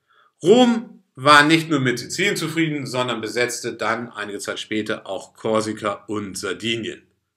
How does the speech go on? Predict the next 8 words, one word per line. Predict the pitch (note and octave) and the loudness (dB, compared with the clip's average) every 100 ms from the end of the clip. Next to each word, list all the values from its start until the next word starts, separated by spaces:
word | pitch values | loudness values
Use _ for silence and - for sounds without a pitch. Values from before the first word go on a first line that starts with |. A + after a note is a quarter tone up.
| _ | _
Was | - | -8
folgen | B2 D3+ D#3 | 4 6 6
sollte, | C#3 C3+ C3 B2+ B2 A#2+ - _ | 6 6 6 4 0 -2 -14 _
war | G#2 G#2 F#2+ | -4 -2 -4
der | F#2 | -6
Zweite | - A2 A#2 A2+ | -8 -2 0 -2
Punische | - G#2+ G2 - | -6 -8 -8 -10
Krieg, | - G2+ F#2 F#2 | -10 -12 -12 -14